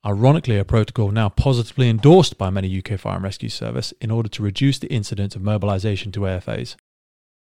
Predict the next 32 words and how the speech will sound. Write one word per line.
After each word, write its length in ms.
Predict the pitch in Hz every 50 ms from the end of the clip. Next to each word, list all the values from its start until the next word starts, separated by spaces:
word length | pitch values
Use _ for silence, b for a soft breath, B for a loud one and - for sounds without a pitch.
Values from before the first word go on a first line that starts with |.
| _ _ _
Pre-planning, 640 | 160 175 165 - - 151 135 104 92 95 107 107 - _ _
risk 200 | 139 131 - -
awareness 600 | 127 113 117 117 110 101 104 110 110 - - - - _
and 140 | - 104 110
local 280 | 113 113 110 - 113 107
knowledge 460 | 107 110 104 104 110 110 - - -
were 120 | 117 110
also 360 | - 139 123 120 113 - 139
found 300 | 120 - - 104 92 92
to 80 | - 92
be 80 | 101 92
deficient. 560 | - 95 - - 104 - - 110 104 - - _ _ _ _ _
Also 300 | 151 147 139 - 135 120
practical 480 | - - 143 143 - - - - 117 98
skills 480 | - - - 107 107 123 117 - - _
found 300 | - 113 107 104 104 101
wanting, 420 | 117 123 117 104 - 104 98 98
particularly 600 | - 113 - - 127 117 - - 120 120 120 123
with 120 | 120 113
respect 400 | 120 117 107 - - 113 113 120
to 60 | - 104
breathing 320 | 101 110 107 104 107 101
apparatus 400 | 104 101 - 113 107 110 - -
operations 640 | 113 104 - 117 117 131 135 - - 107 98 - - _ _ _ _ _ -
and 100 | 110 107
the 60 | 110
application 680 | 107 104 - 113 - - 127 117 107 - - 110 131 -
and 200 | 135 120 120 123
use 180 | 120 110 - -
of 160 | - 147 101 104
improvised 420 | 104 95 107 98 101 98 95 -
equipment. 480 | - - - 120 - 98 95 101 -